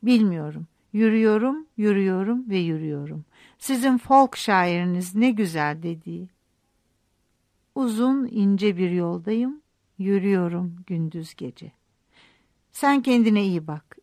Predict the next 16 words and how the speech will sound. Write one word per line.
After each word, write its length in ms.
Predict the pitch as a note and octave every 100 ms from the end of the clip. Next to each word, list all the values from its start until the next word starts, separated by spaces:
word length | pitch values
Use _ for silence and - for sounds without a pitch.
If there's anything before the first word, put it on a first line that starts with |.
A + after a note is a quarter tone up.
| -
iyi 200 | A3+ B3
ol 320 | D#3+ A#3+ C4 G3
ve 80 | F3
kendini 520 | - F#3+ E3+ D#3 D3+
sev. 280 | - C3+ C3+ _ _ _ G3
Dostun 580 | F#3+ - - B3 B3+ - _
Mike. 440 | D3 B2 B2+ _ _ _ _ _ _ _ _ _ _ _ _ _ _ _ _ _ _ _ _ _ _ _ _ _ _ _ -
On 160 | F4
Şubat 440 | F4+ D4+ C4+ C#4 -
bin 160 | A#3+
dokuz 300 | A#3 A#3 A3
yüz 100 | F#3+
seksen 400 | - F#3 - F#3
altı 340 | F3 F3+ A#3+ G#3
New 140 | D#3+
York. 400 | C#3+ B2 D3+ _